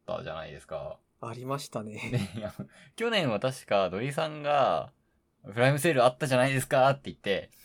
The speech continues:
Speaker 1: 「いやー、買わないのが一番の安いやつですよ」とか俺言ってた気がするんですけど、
Speaker 2: <laughs>
Speaker 1: なんか、そう、今年立場逆転して、俺がいろいろ買って土井さん買わないっていう。
Speaker 2: 何買ったんすか？
Speaker 1: うん、Kindle Paperwhiteを、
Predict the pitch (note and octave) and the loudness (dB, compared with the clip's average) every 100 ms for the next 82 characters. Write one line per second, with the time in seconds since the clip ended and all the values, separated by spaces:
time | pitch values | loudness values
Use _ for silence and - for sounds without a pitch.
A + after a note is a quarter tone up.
0 | - G2 E2+ F2 F2 G2+ A2+ D3+ E3+ D#3+ | -8 -2 0 0 0 2 4 4 0 -6
1 | A#2+ F#2+ F2 B2+ B2+ F#2+ E2 - G#2+ G2+ | -6 -6 -4 -2 -2 -4 -8 -8 -6 -6
2 | F#2 F#2 - F#2 F#2 E2+ F2 - - G#2+ | -6 -8 -6 -8 -8 -10 -10 -12 -4 -4
3 | F#2+ F#2 F#2+ F#2 F2+ - F2 - _ - | -4 -8 -6 -8 -8 -10 -12 -14 _ -6
4 | C#3+ C3+ C#3+ B2+ B2+ - E2+ - G2 F2 | -4 -2 -2 -2 -2 -4 -6 -6 -8 -8
5 | - G2+ A2+ - - C3 G2+ E2 E2 - | -12 -12 -12 -10 -8 -8 -8 -10 -10 -10
6 | - F#2 - G2 E2 F2+ G#2 A2 G#2+ G#2+ | -10 -10 -8 -8 -8 -8 -8 -8 -8 -8
7 | G#2 G2+ G#2 - F2+ - F2 - D#2+ C#2+ | -8 -8 -10 -10 -10 -8 -10 -6 -8 -8
8 | D2+ _ - - D3+ B2+ _ _ _ _ | -12 _ -20 -18 -20 -20 _ _ _ _
9 | _ _ _ _ _ _ _ D3+ A3+ A3+ | _ _ _ _ _ _ _ -6 -4 -4
10 | A2 - A#2 G#2+ - - - D3 D3+ D3+ | -10 -8 -8 -8 -10 -12 -8 -8 -8 -8
11 | D3+ C#3 D3 C#3+ - C3 C3 C#3 C3+ B2+ | -10 -8 -10 -6 -4 -4 -4 -6 -6 -8
12 | F#2+ _ F2 D#2 - G2 G#2 E2 C#2+ | -12 _ -14 -14 -8 -6 -6 -6 -10